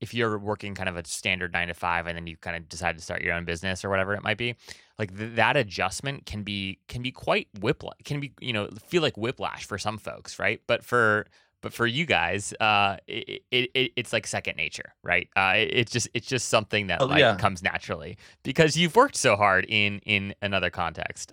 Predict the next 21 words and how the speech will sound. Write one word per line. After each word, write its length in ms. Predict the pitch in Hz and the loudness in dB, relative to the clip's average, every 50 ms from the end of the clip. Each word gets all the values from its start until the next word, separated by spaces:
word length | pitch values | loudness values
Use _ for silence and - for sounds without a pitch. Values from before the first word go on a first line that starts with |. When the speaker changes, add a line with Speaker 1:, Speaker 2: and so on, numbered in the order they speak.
| - | -2
Speaker 1:
Um, 320 | 95 98 95 92 87 85 - _ - - - - - - - - | 0 2 2 2 2 -2 -6 _ -18 -20 -20 -20 -20 -8 -2 2
I, 340 | 120 127 131 120 123 120 107 - - | 2 4 4 4 2 2 0 -4 -8
I 40 | 117 | -4
ha-, 140 | 107 117 - - - | -2 -2 -2 -2 0
I 40 | |
have 160 | 110 113 113 107 | 0 0 0 0
a 40 | |
couple 220 | - 120 117 110 101 | 0 0 0 0 -2
friends 420 | - - 107 101 98 95 90 - | 0 2 2 2 2 2 -2 -2
who 220 | - 95 92 90 87 | 0 0 2 2 2
have, 360 | 87 92 90 87 85 80 - - | 2 2 2 2 0 -4 -8 -4
who 140 | 101 107 110 | 0 4 4
are 200 | 101 101 101 98 | 6 6 6 4
attorneys 540 | 90 - - 92 90 85 82 82 85 - - | 2 0 -2 -4 -4 -4 -4 -6 -6 -6 -6
who 120 | 98 92 | -4 -4
have 200 | 87 87 82 85 | -2 -2 -2 0
now 160 | 92 87 87 | 0 0 0
entered 320 | 82 85 87 - 90 87 87 | 0 -2 -4 -6 -6 -4 -2
the 60 | 87 | 0
hospitality 600 | 85 85 82 - - - 87 85 80 80 82 85 | 0 0 0 -2 -4 -4 -2 -2 -2 -2 -4 -6
space, 480 | - - - 85 85 82 82 - - | -8 -6 -2 -2 0 0 -2 -4 -8